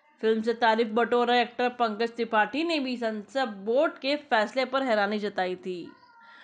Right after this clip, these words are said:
उन्होंने फिल्म के रिलीज से पहले एक इवेंट में कहा, "गैंग्स ऑफ वासेपुर बनाते वक्त हमारे दिमाग में था कि फिल्म को किसी भी हाल में एडल्ट सर्टिफिकेट ही मिलेगा,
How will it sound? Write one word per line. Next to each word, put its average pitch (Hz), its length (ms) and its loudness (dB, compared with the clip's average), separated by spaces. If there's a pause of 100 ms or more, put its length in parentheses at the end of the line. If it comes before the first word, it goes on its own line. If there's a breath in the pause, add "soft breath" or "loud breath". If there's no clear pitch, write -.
(260 loud breath)
उन्होंने 240 320 4
फिल्म 320 340 0
के 359 160 2
रिलीज 294 280 0
से 302 220 0
पहले 269 540 2
एक 240 280 -2
इवेंट 233 400 -2
में 240 160 0
कहा, 190 400 -4 (140)
"गैंग्स 208 300 -6
ऑफ 208 140 -2
वासेपुर 254 560 0
बनाते 233 480 0
वक्त 254 280 -4
हमारे 220 320 0
दिमाग 233 400 0
में 254 200 -4
था 214 180 2
कि 240 180 -4
फिल्म 233 520 -2 (420 soft breath)
को 220 80 -4
किसी 220 260 -8
भी 269 140 -2
हाल 240 360 4
में 262 320 -4
एडल्ट 240 300 0
सर्टिफिकेट 220 540 -2
ही 240 100 -4
मिलेगा, 185 640 -6